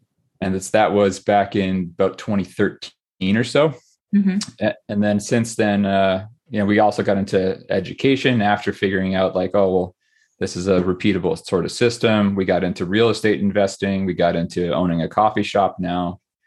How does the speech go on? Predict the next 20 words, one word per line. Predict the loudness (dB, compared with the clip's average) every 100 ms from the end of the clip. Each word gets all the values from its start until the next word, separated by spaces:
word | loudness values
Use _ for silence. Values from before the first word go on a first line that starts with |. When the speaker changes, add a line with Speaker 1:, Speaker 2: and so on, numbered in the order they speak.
| -4
Speaker 2:
Wow. | 0 2 0 0 0 0 -2 -4 -6 _ _ _ -2
Speaker 1:
So | 2
we're, | 4 4 4 2
we're | -2
trying | -6 -2 0 0 0
to | 0 2 0 -2 _ _ _ _ _ _
diversify | -2 2 2 0 0 2 4
revenue | 2 2 0 -4 -4 -10 -4
and | -2 0
not, | 2 0 0
uh, | 0 2 0 -2 -8
not | -4 -2
just | 0 -2 0
have | 0 0
the | 0
photography | -6 -2 -2 -2 -8
stream | -10 -6 -4
of | -2
income | -4 -4 -4
anymore. | -6 -6 -8